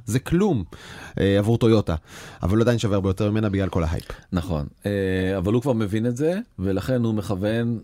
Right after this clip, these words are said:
Speaker 2: אה, לדבר הבא שטסלה תעשה. ומה הדבר הבא? בעשרים עשרים ואחת הוא עשה מסיבת עיתונאים,
Speaker 1: <laughs> זה נורא.
Speaker 2: והעלה, והעלה איזה רקדן שרוקד ריקודים מטופשים, ואמר, "זה הרובוט החדש שלי."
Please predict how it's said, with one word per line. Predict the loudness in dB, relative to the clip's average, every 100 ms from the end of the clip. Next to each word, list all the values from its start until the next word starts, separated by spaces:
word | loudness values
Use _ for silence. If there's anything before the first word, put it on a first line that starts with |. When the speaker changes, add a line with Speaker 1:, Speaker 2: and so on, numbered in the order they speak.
| -6
Speaker 2:
אה, | -4 -2
לדבר | -2 -2 0 0
הבא | 2 0
שטסלה | -2 -4 -4 -4 -4
תעשה. | -2 -4 -2 -2 -2 -10 _ -20 -20 -20 -20 _
ומה | -2 0 0
הדבר | 0 0 0 0
הבא? | 0 -2 -2 -10 _ _ _ _ -20 -20 _ -2
בעשרים | 0 2 0 0
עשרים | 0 -2 0
ואחת | -2 -2 -2 -4 -14 -4
הוא | -4
עשה | 0 0 2 2
מסיבת | 0 -2 -4
עיתונאים, | -2 -2 0 2 0 0 0
Speaker 1:
<laughs> | 2
זה | 2
נורא. | 4 4
Speaker 2:
והעלה, | 4 4 2 0 -6 -18 -18 -6 -4 0
והעלה | 0 2 2 4 4 2
איזה | 2 2
רקדן | 2 0 2 2 2 2 -2 -6 -8 -8 -8 -4 -4 -4 -8 -8 -8 -8 -12 -10 -10 -10 _ _ -10
שרוקד | 0 2 4 2
ריקודים | 2 0 2 2
מטופשים, | 2 -2 -2 -2 0 0 0
ואמר, | 0 0 2 2 0 -6
"זה | 0 4
הרובוט | 4 2 0 -2
החדש | -4 -2 -2 -2
שלי." | -2 -2